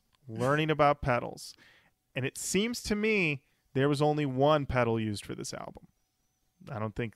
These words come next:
there was any other variation of pedals. Mitch may be able to tell us better. I don't know. Did Mitch get to hear any,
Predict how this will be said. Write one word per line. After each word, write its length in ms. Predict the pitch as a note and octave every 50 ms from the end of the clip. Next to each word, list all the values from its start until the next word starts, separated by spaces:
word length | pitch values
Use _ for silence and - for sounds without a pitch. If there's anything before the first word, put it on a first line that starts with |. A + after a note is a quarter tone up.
| _ _ _
there 120 | - A#2+ A2
was 120 | G#2+ G#2+
any 180 | A2 G#2+ G#2+ G#2+
other 160 | G#2+ G#2 G2+
variation 460 | G#2+ G#2 G2+ G2+ G2+ G2 - - A#2
of 60 | -
pedals. 280 | - A#2 A2+ - A#2 -
Mitch 440 | - A#2+ B2+ C#3+ F3+ F#3+ - - -
may 160 | D#3 D#3 D#3
be 140 | D3+ D3+ D3
able 120 | C#3+ C#3
to 80 | B2 B2+
tell 260 | - - C#3 B2 A#2+
us 140 | A2+ G#2+ -
better. 500 | - - C3 C3+ D3 F3+ A#3 D4+ F4 - _ _ _ _ _ _ _ _ _ _ _ _ _ _ _ _ -
I 60 | A2+
don't 240 | G#2+ G#2+ A2+ A#2+ A#2+
know. 380 | B2+ C#3+ D#3+ F#3 A3+ C#4 D#4 - _ _ _
Did 100 | - F#3+
Mitch 280 | F3+ G3 B3+ D4+ - -
get 120 | D4 -
to 80 | - A#3
hear 300 | F#3 A#3+ C4+ C4+ C#4 - -
any, 300 | G3+ A3 A3+ A3+ A3